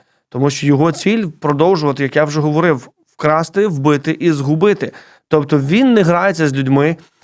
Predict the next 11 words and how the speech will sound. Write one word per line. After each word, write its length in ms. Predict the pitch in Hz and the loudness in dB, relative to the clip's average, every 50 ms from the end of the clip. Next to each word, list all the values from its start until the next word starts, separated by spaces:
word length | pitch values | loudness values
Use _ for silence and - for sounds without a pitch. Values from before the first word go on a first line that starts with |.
| _ _ - - - - - 165 | _ _ -20 -20 -14 -6 -4 -2
заігруючи 760 | 151 131 190 - - 226 254 208 165 147 135 127 - - 131 | 0 0 0 0 2 2 4 4 4 2 2 0 0 -2 -4
з 60 | 120 | -2
ними 200 | 143 135 123 127 | 0 0 0 0
в 40 | 120 | -2
якомусь 380 | 120 - 135 123 127 123 - | -2 -2 -2 -2 -2 -2 -4
сенсі. 420 | - 139 113 110 110 - 131 131 - - - - - _ - | -4 -4 -4 -6 -6 -8 -10 -10 -10 -12 -18 -20 -18 _ -2
Його 240 | 143 143 147 151 143 | 0 2 2 2 0
ціль 220 | 147 160 165 165 | 0 -2 -2 0
дуже 220 | 165 165 147 156 | 0 0 0 0
проста: 420 | 135 156 151 143 - 151 135 120 - - - _ _ _ - | -2 -2 -4 -4 -2 -2 -4 -4 -4 -8 -14 _ _ _ -4
знищити, 840 | 139 127 131 139 151 165 196 190 - - 214 208 - 220 214 - | -2 -2 0 2 2 2 2 -2 -4 -6 -6 -2 0 0 0 -2